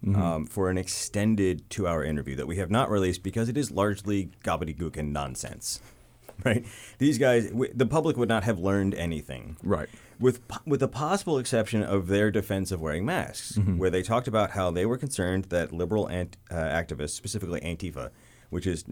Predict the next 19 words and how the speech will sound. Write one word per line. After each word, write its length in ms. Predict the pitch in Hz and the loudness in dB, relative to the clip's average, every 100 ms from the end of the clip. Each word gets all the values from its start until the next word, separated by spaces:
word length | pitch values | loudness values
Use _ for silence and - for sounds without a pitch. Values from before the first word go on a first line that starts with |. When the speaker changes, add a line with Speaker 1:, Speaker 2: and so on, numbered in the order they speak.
| - 95 | -8 -2
Speaker 2:
not 180 | 92 | 2
a 60 | 90 | 2
real 420 | 85 85 85 80 | 0 0 2 0
organization. 760 | 78 82 78 76 71 76 73 73 | -2 -2 -2 -2 -4 -6 -6 -4
But 100 | 76 | 0
yeah, 140 | 123 | 2
there 160 | 82 107 | 4 4
are 120 | 127 | 4
people 220 | 143 117 | 4 2
on 80 | 104 | 2
the 80 | 92 | 2
left 220 | 87 - | 0 0
who, 180 | 98 87 - - - - _ - | -2 -2 -6 -20 -20 -20 _ 0
I 80 | |
don't 80 | 113 | 2
know, 140 | 98 98 | 2 2
might 180 | 107 110 | 0 2
dox 220 | 110 - | 0 0
them, 140 | 64 | -10